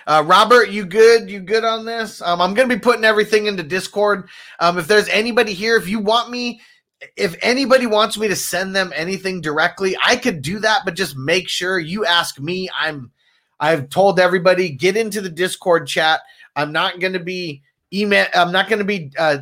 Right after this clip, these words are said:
sending the updates to everyone individually. It would take me fucking forever, but,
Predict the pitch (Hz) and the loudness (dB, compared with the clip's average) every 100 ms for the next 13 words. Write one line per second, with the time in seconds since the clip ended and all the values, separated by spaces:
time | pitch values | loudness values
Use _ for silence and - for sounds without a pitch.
0 | 139 - 185 185 190 175 165 139 170 - | -8 -4 -2 -2 -4 2 2 2 -2 0
1 | 190 165 - 170 165 170 185 180 160 156 | -2 -2 -2 2 2 2 0 0 0 -4
2 | 170 143 170 156 175 170 165 143 135 160 | -4 -2 -2 -2 -2 -2 -2 -4 -4 -8
3 | 147 147 151 160 160 139 147 147 151 180 | -8 -8 -4 -4 -6 -8 -2 -2 -2 -4
4 | 175 - - - 156 135 | -6 -14 -20 0 0 0